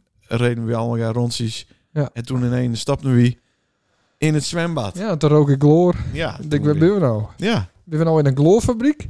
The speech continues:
Speaker 1: Precies, ja.
Speaker 2: Ga ik nou
Speaker 1: Huh?
Speaker 2: dood?
Speaker 1: Huh?
Speaker 2: Ja.
Speaker 1: Nee, machtig.
Speaker 2: Ik hoor een glijbaan.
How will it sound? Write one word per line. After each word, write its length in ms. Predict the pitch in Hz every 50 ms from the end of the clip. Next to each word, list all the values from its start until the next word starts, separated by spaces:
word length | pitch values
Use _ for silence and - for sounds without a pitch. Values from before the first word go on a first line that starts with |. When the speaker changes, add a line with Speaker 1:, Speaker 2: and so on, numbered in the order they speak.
| - _ _ _ _
Speaker 1:
Precies, 260 | - - - - - - -
ja. 60 | -
Speaker 2:
Ga 200 | 185 - 165 156
ik 60 | 123
nou 100 | 135 156
Speaker 1:
Huh? 80 | 156 156
Speaker 2:
dood? 360 | 165 175 220 269 - - - -
Speaker 1:
Huh? 680 | 180 196 139 170 196 220 247 254 277 247 - - 190 165 -
Speaker 2:
Ja. 140 | - - - - _ _ _ _ _ _
Speaker 1:
Nee, 260 | _ - - 120 101
machtig. 320 | 104 101 123 127 - - 147
Speaker 2:
Ik 60 | -
hoor 160 | - 151 147 135
een 60 | 120
glijbaan. 580 | 120 117 127 156 170 165 165 160 160 156 156